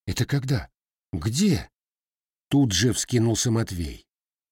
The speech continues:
«На ярмарке увидишь», усмехнулся Григорий.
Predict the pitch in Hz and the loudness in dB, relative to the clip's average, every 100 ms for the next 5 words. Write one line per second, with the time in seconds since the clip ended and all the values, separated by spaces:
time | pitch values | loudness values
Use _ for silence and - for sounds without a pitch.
0 | _ _ _ _ - 180 196 233 226 208 | _ _ _ _ -2 0 4 4 6 4
1 | 185 185 170 160 147 101 76 - - - | 2 2 4 4 4 2 -4 -10 -12 -18
2 | _ _ _ 104 - 107 - 117 107 107 | _ _ _ -6 -2 -2 0 -2 0 0
3 | 110 90 85 62 | 0 -2 -6 -10